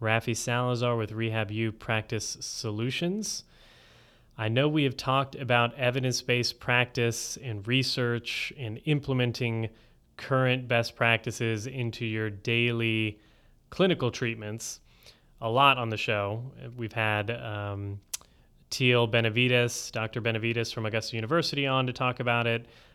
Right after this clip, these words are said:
I know we've discussed it with, uh, Mary Beth recently with the integrative health approach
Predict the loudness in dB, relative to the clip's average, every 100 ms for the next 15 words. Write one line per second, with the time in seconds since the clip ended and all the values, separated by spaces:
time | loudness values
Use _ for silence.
0 | -12 -4 0 2 2 0 -2 -6 0 0
1 | 0 -4 -4 -4 -2 -2 -4 -8 -12 -10
2 | -8 -4 -2 0 4 2 2 -2 -2 -4
3 | 0 0 0 -2 -12 -20 -20 _ -14 -4
4 | -2 -2 -4 -12 -14 -8 -4 0 0 2
5 | 4 4 2 0 -6 -14 -20 -20 -6 2
6 | 2 2 -4 -10 -2 2 2 0 -4 -6